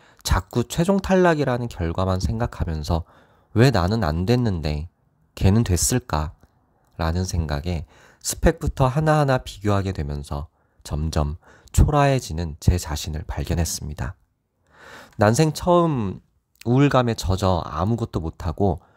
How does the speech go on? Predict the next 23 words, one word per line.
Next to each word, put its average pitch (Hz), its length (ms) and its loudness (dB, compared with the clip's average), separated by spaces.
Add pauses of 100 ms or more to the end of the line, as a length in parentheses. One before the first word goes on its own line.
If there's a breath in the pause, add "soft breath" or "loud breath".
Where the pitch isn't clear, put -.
(260 soft breath)
그렇게 90 540 -2 (260)
저는 87 260 -2
상반기를 151 560 2
날렸습니다. 73 760 -6 (640)
술도 123 320 0
많이 82 220 0
마셨고 82 640 -6 (440 loud breath)
그때가 110 760 2 (360)
인생 107 420 -2
최대 190 300 4
몸무게까지도 98 880 -2
찍어봤습니다. 80 920 -6 (960 loud breath)
학교에서 143 800 4
무료로 131 340 0
상담을 160 460 -2
해주는 123 320 -4
프로그램이 117 540 -6
있는데 76 540 -4 (640)
그때 - 380 -2
만났던 90 540 -2
상담 135 400 0
선생님이 127 460 -2
그러시더라고요. 78 800 -6